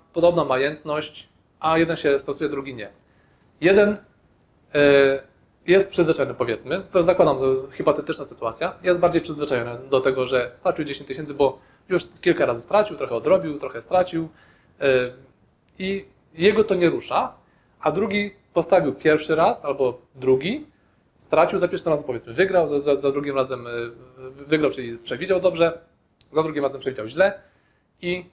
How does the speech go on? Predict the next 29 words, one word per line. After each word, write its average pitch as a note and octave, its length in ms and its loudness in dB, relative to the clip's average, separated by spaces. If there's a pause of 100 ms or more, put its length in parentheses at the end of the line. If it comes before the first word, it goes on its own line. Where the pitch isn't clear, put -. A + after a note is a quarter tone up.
(280)
stracił - 300 -2
te D3+ 100 -12
dziesięć C3+ 220 -18
tysięcy. A#2 340 -18
Jeden F#3+ 180 -4
się F#3+ 100 -14
zestresował, D#3+ 440 -4
drugi C#3+ 240 -8
nie. G2+ 120 -16 (840)
Tak E3 160 -10
więc E3 180 -2
widzisz, F#3+ 360 -12
jest F3 220 -8
możliwość. C3 440 -8
E, D3+ 60 0 (1000)
prostsza C#3+ 500 0
rzecz, C#3+ 380 -2 (680)
idzie, G3 300 2
idą F#3+ 200 0
dwie E3 100 2
osoby C#3 240 -4
chodnikiem, G3 560 -2 (480)
obie E3+ 220 2
się D3 160 -2
potykają C3+ 600 -2
o A#2+ 360 -4
nierówną, C3 420 -2 (340)
nierówny D3+ 280 0
chodnik, E3+ 420 -4